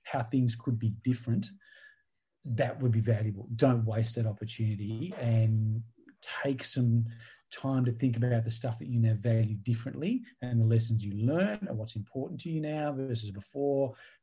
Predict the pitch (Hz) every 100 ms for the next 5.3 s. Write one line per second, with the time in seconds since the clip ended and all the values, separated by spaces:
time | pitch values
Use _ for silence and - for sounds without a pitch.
0 | - 151 143 123 147 147 127 117 127 117
1 | 117 117 120 117 117 113 117 120 127 127
2 | 135 139 131 131 147 220 202 208 202 -
3 | _ _ _ _ 269 _ - - 285 -
4 | 285 110 117 - 160 170 214 208 196 196
5 | 214 294 -